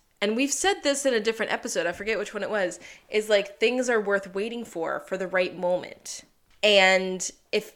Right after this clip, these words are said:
if his brush with mortality or Juliet's supposed mortality being at risk right now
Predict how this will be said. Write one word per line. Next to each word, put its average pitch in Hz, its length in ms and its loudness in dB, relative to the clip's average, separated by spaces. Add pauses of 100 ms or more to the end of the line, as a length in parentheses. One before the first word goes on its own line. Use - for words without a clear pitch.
if - 380 -4
his 269 600 0
brush 208 520 0
with 202 420 -2
mortality 196 760 0
or 185 160 2
Juliet's 190 560 0
supposed 190 760 -6 (340)
mortality 185 720 2
being 180 240 -2
at 170 160 -2
risk 175 320 0
right 170 340 -2
now 165 540 -2